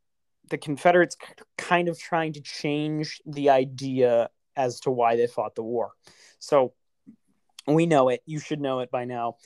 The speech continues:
The Confederacy fought principally for slavery. That's why they seceded.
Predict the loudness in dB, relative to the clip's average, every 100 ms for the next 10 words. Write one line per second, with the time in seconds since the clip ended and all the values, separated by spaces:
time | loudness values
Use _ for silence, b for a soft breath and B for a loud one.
0 | b -14 -2 4 6 6 2 0 4 4
1 | 2 -10 -8 -6 -8 -10 -12 -12 -14 -14
2 | _ _ -4 0 6 6 8 4 0 -8
3 | -8 -6 -8